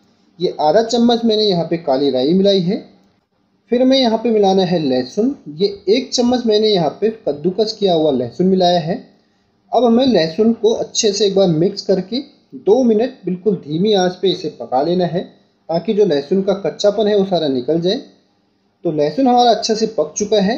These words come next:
अब हमें यहाँ पे मिलाना है प्याज। ये दो medium size के प्याज लिए हैं और प्याज को मैंने बिल्कुल बारीक काट के यहाँ पे मिलाया है।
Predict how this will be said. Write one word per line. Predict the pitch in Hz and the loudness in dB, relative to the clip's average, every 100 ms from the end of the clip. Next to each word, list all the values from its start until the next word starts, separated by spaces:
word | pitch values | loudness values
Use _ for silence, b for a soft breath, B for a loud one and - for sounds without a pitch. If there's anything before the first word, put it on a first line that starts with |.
| 311 _ - | -6 _ -4
अब | 202 | 0
हमें | 220 233 | 2 2
यहाँ | 220 196 | 2 0
पे | 196 | 0
मिलाना | 196 175 175 165 | 2 2 0 -2
है | 165 - 127 | -4 -6 -4
प्याज। | 127 214 - - _ _ _ _ _ _ - | -2 -2 -6 -20 _ _ _ _ _ _ -4
ये | 196 | -2
दो | 185 220 262 | 2 2 4
medium | 196 165 208 220 | 4 2 2 2
size | 214 190 190 | 2 0 0
के | 214 | -4
प्याज | 196 131 151 175 | -2 0 0 0
लिए | 208 190 | 0 2
हैं | 185 233 | 0 -4
और | 156 | -8
प्याज | 151 156 170 202 | -6 0 0 0
को | - 214 | 0 0
मैंने | 190 202 | 2 0
बिल्कुल | 180 175 208 175 127 | -2 -4 -2 -2 0
बारीक | 127 180 208 | 0 -2 -2
काट | - 156 - | -2 -2 -2
के | |
यहाँ | 160 147 | -4 -4
पे | 156 | -6
मिलाया | 143 120 127 156 | -6 -4 -2 -2
है। | 151 | -4